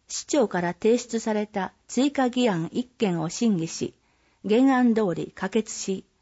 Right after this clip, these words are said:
六月定例会を閉会しました。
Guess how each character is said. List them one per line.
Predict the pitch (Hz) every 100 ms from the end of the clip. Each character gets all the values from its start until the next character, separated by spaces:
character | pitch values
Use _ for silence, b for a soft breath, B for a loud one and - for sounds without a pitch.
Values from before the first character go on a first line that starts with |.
| _ _ -
六 | 202 226 240
月 | 233 - 202
定 | 202 233 226
例 | 202
会 | 190 180 170 156
を | -
閉 | - 202
会 | - 190 180
し | 165
ま | 160
し | - -
た。 | -